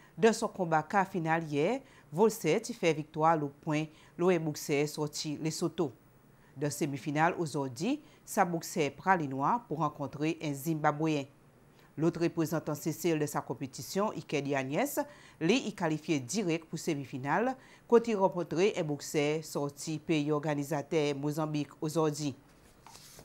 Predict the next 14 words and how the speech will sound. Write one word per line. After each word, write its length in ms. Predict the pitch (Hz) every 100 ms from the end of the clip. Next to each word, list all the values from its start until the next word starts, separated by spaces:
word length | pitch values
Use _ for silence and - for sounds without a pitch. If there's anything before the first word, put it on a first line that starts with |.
| - - - - - - - - - - - - - - - -
Mwen 100 | 175
konti 400 | 208 190 - 190 -
avèk 380 | 165 165 160 -
atletik, 640 | 165 156 156 - 294 -
euh, 220 | 208 165
kote 220 | 160 165 165
wikenn 300 | 170 165 151
pase, 340 | 151 - 226
y 80 | 220
nan 160 | 175 151
nan 80 | 147
final 480 | 160 214 185 190 262
Special 400 | - 170 - 139
Events, 400 | 135 170 285